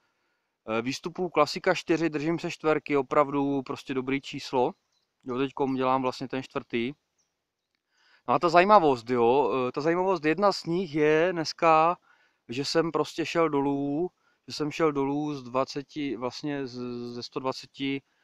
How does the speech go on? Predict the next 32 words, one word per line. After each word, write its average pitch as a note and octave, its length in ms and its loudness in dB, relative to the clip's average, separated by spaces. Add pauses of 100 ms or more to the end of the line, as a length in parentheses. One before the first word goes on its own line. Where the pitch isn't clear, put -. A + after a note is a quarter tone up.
(200)
kil C3+ 260 2
na B2+ 500 2
sto - 340 -6
dvanáct. B2 640 2 (600)
Já A#2 60 -14
jsem A#2 120 -14
se B2+ 80 -6
dneska B2+ 280 -4
vážil C3 420 4
za C3 180 -4
týden, C3+ 560 0
za C3 80 -2
sedm D3+ 340 -4
dnů, C3+ 480 -2 (600)
eh, A2 240 -2
vlastně A#2+ 320 -2
chozením D#3+ 500 -2
do E3 120 -2
kopce C3+ 680 -2
pravidelným C3+ 840 0
a C3+ 60 0
opravdu C3+ 560 -4
se C3+ 140 -14
snažím C#3 320 -6
spát A#2 520 2 (560)
dobře, C3+ 680 -2
ráno C3+ 420 4
jim C3 160 -2
takové, C3 560 -2
takovou C3 580 -4
zdravou A#2+ 380 -4
stravu, B2+ 640 -4